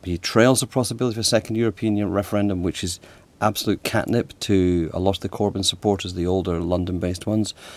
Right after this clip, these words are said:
And he also says, "What we need is a two hundred billion pound, uh, spending spree to reflate the economy." So he doesn't define himself as being, "I'm not for austerity, I'm anti-austerity." He goes, "Here's a chunky piece of spending, let's do that. Uh, I'm not gonna talk about Iraq,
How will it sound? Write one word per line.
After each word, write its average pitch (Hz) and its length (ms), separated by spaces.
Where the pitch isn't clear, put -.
And 113 140
he 117 120
also 123 220
says, 120 360
"What 110 140
we 107 80
need 110 80
is 110 120
a 104 40
two 123 260
hundred 110 300
billion 113 320
pound, 110 460
uh, 104 400
spending 131 400
spree 73 400
to 104 120
reflate 104 360
the 101 80
economy." 107 440
So 127 180
he 123 80
doesn't 151 240
define 131 240
himself 110 300
as 98 80
being, 101 240
"I'm 107 260
not 107 240
for 101 260
austerity, 98 440
I'm 92 120
anti-austerity." 98 600
He - 20
goes, 110 260
"Here's 156 220
a 139 40
chunky 120 360
piece 123 240
of 113 40
spending, 135 480
let's 85 160
do 107 160
that. 120 360
Uh, 101 280
I'm 107 140
not 117 260
gonna 95 200
talk 92 240
about 90 180
Iraq, 90 360